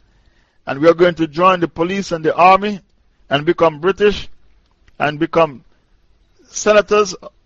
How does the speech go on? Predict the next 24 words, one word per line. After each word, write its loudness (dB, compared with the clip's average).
and -4
M 2
Ps -2
because 2
we 0
want 4
to 0
be -6
British. 0
We -6
are 6
going 2
to -4
integrate 2
and -8
we 2
are 0
going 2
to -2
join 2
the 0
de-, 0
democratic -2
process." -6